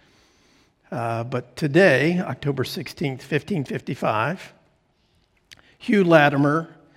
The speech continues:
and Nicholas Ridley, Hugh Latimer was in his seventies then, uh, and Nicholas Ridley were led out of their jail cell in Oxford, England, tied to a stake and burned for their Christian faith.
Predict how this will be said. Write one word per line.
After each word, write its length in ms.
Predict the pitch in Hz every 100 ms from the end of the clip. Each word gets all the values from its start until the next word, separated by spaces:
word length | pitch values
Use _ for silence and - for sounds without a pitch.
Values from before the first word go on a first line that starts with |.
| _ _ _
and 180 | 151 131
Nicholas 380 | 143 143 180 -
Ridley, 380 | 147 127 131 170 -
Hugh 180 | 156
Latimer 380 | 143 147 175 139
was 180 | 120 117
in 80 | 143
his 120 | 127
seventies 680 | - 135 160 135 113 92 -
then, 340 | 110 - 120 _ _ _ _ _ _ _ _ _ _ _ _ 170
uh, 400 | 127 123 123 135 - _ _ -
and 160 | 123
Nicholas 400 | 127 139 143 - -
Ridley 460 | 196 170 147 135 131
were 200 | 117 123
led 640 | 127 139 143 143 135 - - _ _
out 340 | 151 139 135 -
of 140 | 123
their 160 | 123 123
jail 360 | 139 135 131
cell 360 | 131 156 123 113
in 80 | 113
Oxford, 420 | 127 - 190 139
England, 480 | 143 147 139 139 143 - _ _ _ _ _
tied 340 | - 143 131 127
to 60 |
a 40 | 131
stake 400 | - 147 127 -
and 180 | 107 107
burned 480 | 104 - - 208 - _ _ _ _ _ _ _ _ _ _
for 180 | _ 113
their 120 | 117
Christian 360 | - 120 - 117
faith. 480 | - - - _